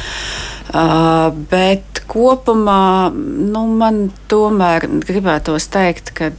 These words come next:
um, nu, mazāk ticams ir tas, gan ņemot vērā, kāda ir kopumā pasaules, um,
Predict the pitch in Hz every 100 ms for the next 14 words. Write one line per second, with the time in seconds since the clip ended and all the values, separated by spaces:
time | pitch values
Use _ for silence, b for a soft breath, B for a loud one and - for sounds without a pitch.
0 | - 151 139 - - - - 151 175 185
1 | 190 185 143 - - 160 - 143 139 -
2 | 156 165 170 190 196 196 185 156 170 170
3 | 160 151 - 160 147 147 - B B B
4 | B - 131 180 175 165 156 180 185 175
5 | 151 147 - - - 165 156 156 -